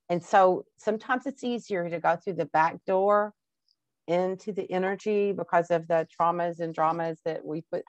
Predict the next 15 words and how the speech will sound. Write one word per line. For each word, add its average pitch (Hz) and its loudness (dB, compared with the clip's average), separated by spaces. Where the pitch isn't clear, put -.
heart 147 -2
walls - -2
up. - -2
So 180 -2
we 170 -2
can 180 -8
open 185 -2
up 208 -6
that 165 -4
back 175 0
door 156 -2
and 151 -6
go 160 2
into 196 -4
our 156 0